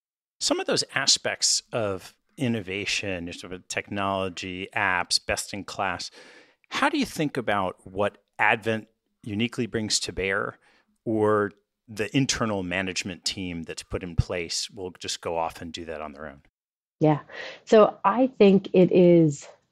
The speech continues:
Speaker 2: one, understanding that these things are really critical and you need a l-, real head inside the company and not shying away from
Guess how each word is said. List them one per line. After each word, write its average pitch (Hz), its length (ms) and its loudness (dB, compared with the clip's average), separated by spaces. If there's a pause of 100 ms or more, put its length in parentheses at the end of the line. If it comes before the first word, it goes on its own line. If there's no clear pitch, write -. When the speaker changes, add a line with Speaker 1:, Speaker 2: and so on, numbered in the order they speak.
(380)
Speaker 2:
one, 180 680 8
understanding 190 580 8
that 160 160 6
these 165 200 6
things 156 240 6
are 147 100 6
really 156 300 8
critical 175 600 2 (380)
and 190 180 10
you 180 60 12
need 175 200 10
a - 80 0
l-, 160 400 6
real 202 320 8
head 160 340 4
inside 156 400 4
the 151 80 2
company 143 580 0
and 185 140 8
not 196 240 6
shying 196 240 6
away 160 280 8
from 151 380 4